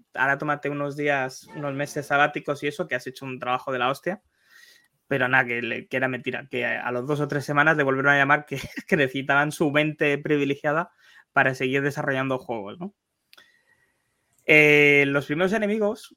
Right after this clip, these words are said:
¿vale? Eran tanques y coches de combate, no eran los alienígenas que vemos ahora,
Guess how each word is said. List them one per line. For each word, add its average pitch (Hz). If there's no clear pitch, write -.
¿vale? 170
Eran 190
tanques -
y 131
coches 156
de 175
combate, 123
no 135
eran 151
los 135
alienígenas 131
que 151
vemos 131
ahora, 120